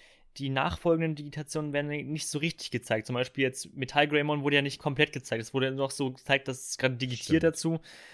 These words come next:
Speaker 1: Und, äh, War Greymon wurde gar nicht richtig gezeigt, sondern nur mehr mit Schatten so. Das hat, hat sehr großen Style, so,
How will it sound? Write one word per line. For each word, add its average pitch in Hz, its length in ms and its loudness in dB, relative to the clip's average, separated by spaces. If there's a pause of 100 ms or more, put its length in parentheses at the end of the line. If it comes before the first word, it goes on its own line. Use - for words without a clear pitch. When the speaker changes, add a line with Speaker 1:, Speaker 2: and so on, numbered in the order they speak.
(160)
Speaker 1:
Und, 127 380 2
äh, 127 300 6
War 139 140 6
Greymon 143 320 2
wurde 131 200 0
gar 123 220 2
nicht 165 140 -4
richtig 170 200 -8
gezeigt, 156 320 -4
sondern 135 220 -2
nur 131 100 -4
mehr 127 220 2
mit 123 200 -4
Schatten 156 300 -4
so. 151 220 -2 (760)
Das - 120 -4
hat, 156 200 0 (140)
hat 151 200 -4
sehr 156 260 8
großen 147 420 -4
Style, 143 420 2
so, 135 260 -2